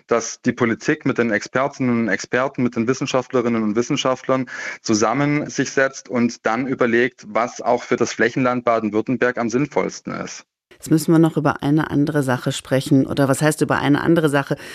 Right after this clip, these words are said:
Speaker 2: Über eine Sache, die dieses Schulsystem vielleicht trotz all seiner Forderungen, Anforderungen, Überforderungen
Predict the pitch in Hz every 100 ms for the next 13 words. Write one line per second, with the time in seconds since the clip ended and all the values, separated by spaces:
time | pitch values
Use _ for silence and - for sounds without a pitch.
0 | - - 156 151 170 185 190 185 170 160
1 | 170 165 - 196 190 185 - 175 - 170
2 | - - 240 - - - 156 165 156 156
3 | 151 147 - 143 - 165 180 160 156 156
4 | - 170 170 165 156 151 151 - 165 165
5 | - 160 160 156 156 151